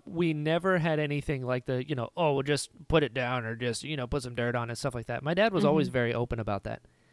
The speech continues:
Speaker 2: Mm-hmm.
Speaker 1: And he's one of those people as well that, my dad is a badass who's super strong and, like, has been through a lot and, like, has been in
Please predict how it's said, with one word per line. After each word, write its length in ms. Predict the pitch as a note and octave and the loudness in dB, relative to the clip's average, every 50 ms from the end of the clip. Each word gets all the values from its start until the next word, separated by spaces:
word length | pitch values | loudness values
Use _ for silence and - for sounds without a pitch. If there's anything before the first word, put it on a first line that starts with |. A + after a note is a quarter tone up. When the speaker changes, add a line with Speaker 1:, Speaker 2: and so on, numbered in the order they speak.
| _ _ _ | _ _ _
Speaker 2:
Mm-hmm. 240 | D#4+ D4 C#4 B3 A3+ | -8 -6 -4 0 2
Speaker 1:
And 380 | D3+ D3 C#3+ C#3+ C3+ C3+ C3+ - | 4 4 4 4 4 0 -2 -8
he's 320 | - - - D#3+ E3+ E3 - | -12 -4 0 0 0 2 2
one 140 | F#3 F3+ F3 | 0 0 2
of 80 | E3+ | 2
those 220 | D#3+ D#3 D3+ - - | 2 2 0 0 0
people 420 | - D#3+ D3 C#3+ D3+ C#3+ C3 C3+ | 0 0 0 2 2 2 2 2
as 160 | - C#3 C3+ B2 | 0 0 -2 0
well 200 | C3 C#3 D3+ D3 | 2 4 4 4
that, 160 | C3+ - - | 2 0 0
my 180 | C3+ G#3 C#4 | 0 0 0
dad 340 | A#3+ D3 D3 C#3+ F#3+ A#3 F#3 | 2 0 0 2 4 4 4
is 120 | C3+ A2+ A#2+ | 2 0 -4
a 60 | A2+ | -6
badass 580 | G2 A2 B2 B2+ B2 G#2+ F2+ F#2 G#2 - - - _ | -4 -2 0 0 0 0 -2 -4 -6 -8 -12 -4 _
who's 180 | D#3 C#3+ A#2 - | 0 0 0 0
super 520 | - - - - - G3+ G#3+ G3 - G3 | -4 -4 -4 0 2 0 2 2 0 0
strong 500 | F3+ - - F#3 F3+ F3+ F3 F3 F3 E3+ | 0 0 -2 0 2 2 2 2 0 0
and, 180 | D#3+ D3+ D3+ C#3+ | -2 -2 -2 0
like, 220 | C#3 B2 A#2+ A#2+ | 0 -2 -2 -2
has 160 | - C3 A#2+ A#2 | -4 -6 -8 -4
been 300 | A#2 C#3 D3+ D#3 D3+ - | 0 0 0 0 0 -2
through 200 | - C#3 C3 A#2+ | 0 0 2 2
a 140 | G#2+ G#2+ | 2 0
lot 460 | G#2+ A2 A#2 B2+ C#3 C#3+ C#3+ C#3+ - - | 0 -2 -2 -2 0 0 0 -2 -4 -6
and, 180 | D3 C3 A#2+ | -10 -8 -8
like, 220 | A2+ G#2+ G#2+ G2+ - | -8 -8 -10 -10 -12
has 160 | A2+ G#2+ A#2 | -14 -14 -8
been 180 | B2 C3+ C3 B2 | -8 -6 -6 -6
in 260 | A2+ G#2 G2+ G2+ | -8 -10 -12 -14